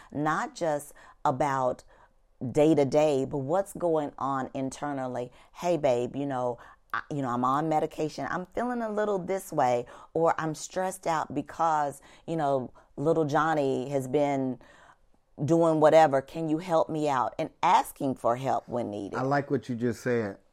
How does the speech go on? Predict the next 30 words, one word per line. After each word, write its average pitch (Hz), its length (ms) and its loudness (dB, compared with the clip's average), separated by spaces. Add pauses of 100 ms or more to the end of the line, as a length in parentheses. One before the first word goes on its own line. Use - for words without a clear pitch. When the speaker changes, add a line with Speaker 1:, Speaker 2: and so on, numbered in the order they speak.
(160)
Speaker 2:
In, 143 240 -4
in 147 140 0
the 131 80 2
book, 123 220 -2
she - 120 -12
talks 117 300 -8
about 104 300 -8
the 98 80 -12
hedgehog 104 920 -10
principle. - 640 -16 (640)
And 104 120 -8
she 117 140 -12
says, 107 400 -8
you 127 80 -4
may 123 280 -4
walk 104 580 -10
into 113 320 -8
a 104 60 -6
room 110 340 -4
and 104 120 -6
discover 98 500 -10
a 98 60 -10
hedgehog 101 680 -10
sitting 101 360 -10
in 98 120 -10
the 95 60 -12
chair, 95 420 -12 (1160)
uh, 87 260 -16 (220)
symbolically. 123 800 -6 (180)
Speaker 1:
Okay. 135 280 -6